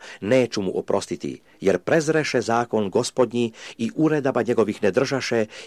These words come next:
i prevariše se lažima svojim za kojima hodiše oci njihovi.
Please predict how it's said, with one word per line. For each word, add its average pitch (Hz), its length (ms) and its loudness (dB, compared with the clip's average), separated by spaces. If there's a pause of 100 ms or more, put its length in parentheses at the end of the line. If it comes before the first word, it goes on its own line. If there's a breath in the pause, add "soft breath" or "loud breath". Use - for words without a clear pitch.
i 117 100 -4
prevariše 151 680 0
se 117 180 0
lažima 120 520 0
svojim 117 440 2 (360 loud breath)
za 101 160 -2
kojima 92 300 2
hodiše 92 500 -2
oci 80 220 -6
njihovi. 76 400 -10